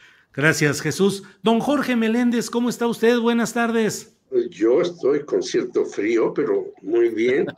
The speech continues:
Speaker 1: <laughs>
Speaker 2: Aquí resguardado en la casita, ya que salga.
Speaker 1: Muy
Speaker 2: Este,
Speaker 1: bien.
Speaker 2: a, a pesar de que ya salió el solecito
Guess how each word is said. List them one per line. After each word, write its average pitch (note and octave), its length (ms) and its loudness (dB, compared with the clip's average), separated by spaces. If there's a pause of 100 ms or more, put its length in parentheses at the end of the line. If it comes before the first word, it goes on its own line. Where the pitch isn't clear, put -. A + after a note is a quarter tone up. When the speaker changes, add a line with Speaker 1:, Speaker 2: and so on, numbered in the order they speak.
(180)
Speaker 1:
<laughs> - 300 -18
Speaker 2:
Aquí B2 340 0
resguardado A#2 1000 0
en - 220 -2
la - 80 -6
casita, D3 720 -6
ya B2+ 140 2
que B2+ 60 -10
salga. A2 520 -4 (880)
Speaker 1:
Muy E3 140 2
Speaker 2:
Este, A#2 160 2
Speaker 1:
bien. A2+ 160 -4
Speaker 2:
a, C3 220 -4 (140)
a C3 140 -4
pesar B2+ 280 -2
de B2+ 120 2
que G2+ 320 -2
ya A2 160 -2
salió A2 360 0
el A2 60 0
solecito B2 880 -2